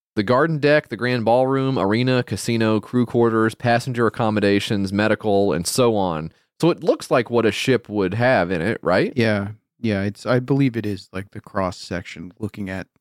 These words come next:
Speaker 1: Okay.
Speaker 2: the ship from, from the ship's ass.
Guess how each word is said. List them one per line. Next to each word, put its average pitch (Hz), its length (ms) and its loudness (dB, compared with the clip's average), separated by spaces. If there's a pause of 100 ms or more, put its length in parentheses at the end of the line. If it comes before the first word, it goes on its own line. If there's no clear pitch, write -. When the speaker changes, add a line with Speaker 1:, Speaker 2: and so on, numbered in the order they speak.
(300)
Speaker 1:
Okay. 87 360 -4 (140)
Speaker 2:
the 113 100 -2
ship - 440 -4
from, 101 380 -6 (920)
from 131 120 0
the 117 80 0
ship's - 440 -4
ass. 87 640 -12